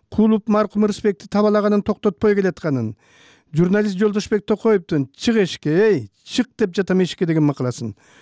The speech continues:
Кыргызстанда кадр маселесинин ашмалтайы чыгып калганын тартуулады. Айгайдын бүгүнкү санына Бишкек, Жептеги авария,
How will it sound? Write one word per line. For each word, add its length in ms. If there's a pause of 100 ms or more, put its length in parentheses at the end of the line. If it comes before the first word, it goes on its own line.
(300)
Кыргызстанда 520
кадр 360
маселесинин 640
ашмалтайы 520
чыгып 300
калганын 400
тартуулады. 600 (680)
Айгайдын 460
бүгүнкү 320
санына 320
Бишкек, 400
Жептеги 720
авария, 640